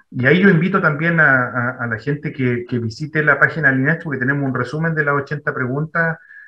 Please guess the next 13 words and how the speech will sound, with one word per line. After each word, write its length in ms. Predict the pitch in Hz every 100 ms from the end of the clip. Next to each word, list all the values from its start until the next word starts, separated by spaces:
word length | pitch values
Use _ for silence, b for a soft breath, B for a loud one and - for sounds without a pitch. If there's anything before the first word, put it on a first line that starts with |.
| B
y 120 | 135
que 100 | 127
se 160 | 127 123
clusterizan, 680 | 127 113 - 135 143 151 143
¿no 80 | 131
es 60 |
cierto?, 200 | 143 143
se 140 | 135 127
agrupan 460 | 120 151 156 143
en 120 | 131
solamente 500 | 123 143 135 135 131
seis, 540 | 110 143 143 156 - -
eh, 440 | 131 123 117 113